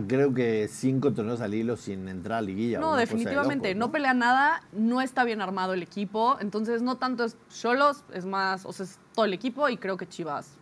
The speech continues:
Speaker 2: yo le iría a Chivas, o sea, cien por ciento, no creo que sea un partido atractivo para nada, creo que se lo va a llevar Chivas, creo que hay pa-, partidos más atractivos que ahorita hablaremos, pero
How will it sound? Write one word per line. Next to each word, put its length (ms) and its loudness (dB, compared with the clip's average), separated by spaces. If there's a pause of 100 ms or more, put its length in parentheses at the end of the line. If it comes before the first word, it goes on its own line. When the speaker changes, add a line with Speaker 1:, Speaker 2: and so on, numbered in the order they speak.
(180)
Speaker 2:
yo 140 2
le 100 2
iría 120 -2
a 60 -8
Chivas, 300 -10
o 60 -10
sea, 260 0
cien 160 -6
por 100 -10
ciento, 220 -4
no 140 -2
creo 120 -4
que 60 -12
sea 80 -8
un 60 -6
partido 240 -6
atractivo 440 -6
para 180 -6
nada, 280 4 (460)
creo 180 -2
que 60 -6
se 100 -6
lo 60 -2
va 80 -2
a 20 -2
llevar 220 -4
Chivas, 340 0
creo 180 -6
que 60 -4
hay 80 -2
pa-, 160 -4 (160)
partidos 320 -4
más 140 -6
atractivos 480 -6
que 80 -10
ahorita 200 -6
hablaremos, 520 -6
pero 260 -8